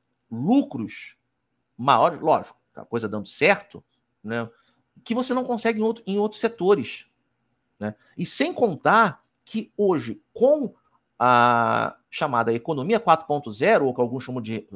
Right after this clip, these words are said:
quarta revolução industrial, é, que é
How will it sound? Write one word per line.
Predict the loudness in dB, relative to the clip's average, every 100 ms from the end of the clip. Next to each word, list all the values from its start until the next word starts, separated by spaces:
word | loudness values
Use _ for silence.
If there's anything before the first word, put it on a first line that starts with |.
| 0
quarta | 0 0
revolução | -6 -6 -8 -10
industrial, | -10 -12 0 4 4 4 -6 _ _ _ _ _ -2
é, | 0 0 -4 _
que | -6 0 4
é | 4 2